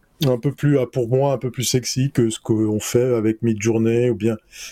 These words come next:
les autres, les autres, euh, sites où on peut créer de l'image pour créer des œuvres picturales ou, ou photographiques, euh, ou graphiques. Là, dans le son, euh, ça commence à,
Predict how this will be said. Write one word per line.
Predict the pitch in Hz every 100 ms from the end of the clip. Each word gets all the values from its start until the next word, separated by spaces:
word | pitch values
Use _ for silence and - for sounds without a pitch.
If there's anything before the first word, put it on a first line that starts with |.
| - -
les | 123 117 117
autres, | 120 - 127 117 104
les | 113 117
autres, | 123 120 -
euh, | 127 120 113
sites | - - 151
où | 143
on | 123
peut | 131 120
créer | - - 135
de | 123
l'image | 120 120 123 -
pour | - -
créer | - 139
des | 123 113
œuvres | 123 113
picturales | 113 110 - 123 123 123 - - - _ _
ou, | 139 143 151
ou | 156
photographiques, | 135 135 127 120 120 - 127 -
euh, | 120 110 110 - - _
ou | 143 117
graphiques. | 113 107 190 208 - _ - _
Là, | 131 139 175 202
dans | 147 143
le |
son, | 123 - 160 190 208 - _ -
euh, | 143 127 123 120
ça | 113 - -
commence | 110 - 160 175 208 190 - - -
à, | 131 117 117 120 117